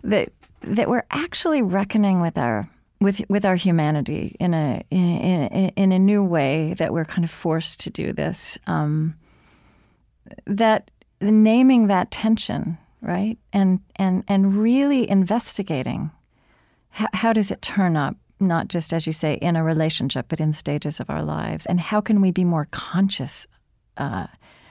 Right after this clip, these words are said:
of it and work more creatively and, and, you know, imaginatively with it? Um, it's quite amazing that we, that we are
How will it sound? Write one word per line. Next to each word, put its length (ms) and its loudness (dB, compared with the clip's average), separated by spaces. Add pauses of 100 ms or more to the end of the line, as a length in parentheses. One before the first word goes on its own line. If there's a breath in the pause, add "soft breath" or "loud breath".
(240 soft breath)
of 160 0
it 180 0
and 240 2
work 420 0
more 200 2
creatively 920 0
and, 220 2
and, 160 4
you 80 6
know, 160 4
imaginatively 1120 4
with 160 -6
it? 220 -6 (580 loud breath)
Um, 440 0 (440)
it's 140 -4
quite 320 -2
amazing 840 2
that 160 -2
we, 240 -2 (160)
that 120 0
we 180 0
are 200 -2